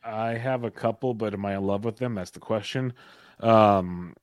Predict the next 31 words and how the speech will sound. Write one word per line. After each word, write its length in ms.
the 100
ones 180
I 60
have 140
stars 360
next 260
to, 120
to 100
at 60
least 160
kind 140
of 80
investigate 560
more, 220
and 60
it's 80
based 320
on, 260
one, 280
just 200
pure 180
narrative 320
street. 320
Beau 140
Hossler, 420
sixty-six, 540
back 240
in 40
Texas. 460
He, 320
that, 240